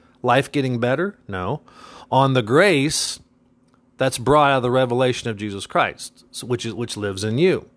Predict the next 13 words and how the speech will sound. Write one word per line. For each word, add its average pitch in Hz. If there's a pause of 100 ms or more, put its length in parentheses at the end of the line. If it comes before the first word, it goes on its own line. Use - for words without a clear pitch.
(1080)
Okay? 120
So 117 (240)
he 208
is 156
not 139
only 135
your 113
life, 147
he 135
is 135
the 156
hope. 208 (640)
Okay? 123